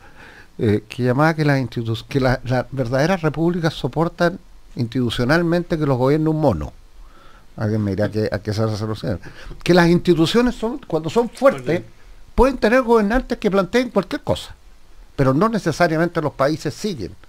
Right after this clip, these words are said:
Speaker 1: eh, planteamientos tan rupturistas. Yo creo que el discurso es extraordinariamente popular, es extraordinariamente orientado a una,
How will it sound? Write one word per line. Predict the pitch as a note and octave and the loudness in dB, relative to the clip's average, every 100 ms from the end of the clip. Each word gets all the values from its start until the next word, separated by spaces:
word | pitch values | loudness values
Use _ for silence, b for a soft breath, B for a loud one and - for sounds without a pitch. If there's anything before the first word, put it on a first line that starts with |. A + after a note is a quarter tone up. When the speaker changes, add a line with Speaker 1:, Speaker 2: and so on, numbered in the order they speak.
| b b b b b - - | b b b b b -14 -4
Speaker 1:
eh, | B2 B2 - | 0 0 0
planteamientos | C#3+ A#2+ C3 D3+ E3 E3 - | -2 0 0 0 -2 -2 0
tan | D#3+ | 0
rupturistas. | C#3 C#3 - G#2+ - A#2 | -2 -8 -6 -6 -4 0
Yo | F3 | 0
creo | F#3+ G3 | 2 0
que | F3 F3 | 2 0
el | F3 C#3+ | 0 -4
discurso | B2+ A2+ - G#3 - G3+ F#3 | -4 -8 -4 -4 -2 0 2
es | F#3+ | 0
extraordinariamente | D#3+ - C3+ A#2+ A#2+ D3+ D3+ D#3+ E3+ | -2 -6 -8 -6 -4 -4 -4 -4 -4
popular, | E3+ F#3+ F3+ E3+ F3 E3 | -6 -6 -2 2 2 0
es | G#2+ | -4
extraordinariamente | - G#2 G2 A2 A#2+ C#3+ - D3 - B B - | -4 -4 -2 -2 -2 -4 -2 -4 -4 B B 0
orientado | B2+ B2 A#2 A#2 G#3 F#3 A#2 | 2 2 0 2 4 6 4
a | A#2 A#2+ | 4 4
una, | C3 | 2